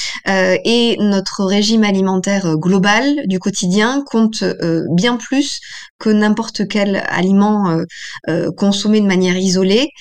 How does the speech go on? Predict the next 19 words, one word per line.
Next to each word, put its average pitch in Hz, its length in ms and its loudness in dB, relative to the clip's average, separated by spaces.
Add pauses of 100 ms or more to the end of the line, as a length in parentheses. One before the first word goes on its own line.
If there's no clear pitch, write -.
(500)
Ce - 220 0
sont, 247 440 2
euh, 196 60 2
les 202 220 2
habitudes 220 340 0
alimentaires 190 540 0
à 170 80 -2
long 208 240 4
terme 220 460 0
plutôt - 340 -6
que, 202 160 -6
euh, 185 420 2
les 175 120 0
choix 196 320 0
alimentaires 185 680 0
occasionnels 185 580 0
qui - 180 -4
vont, 202 260 2
euh, 165 100 2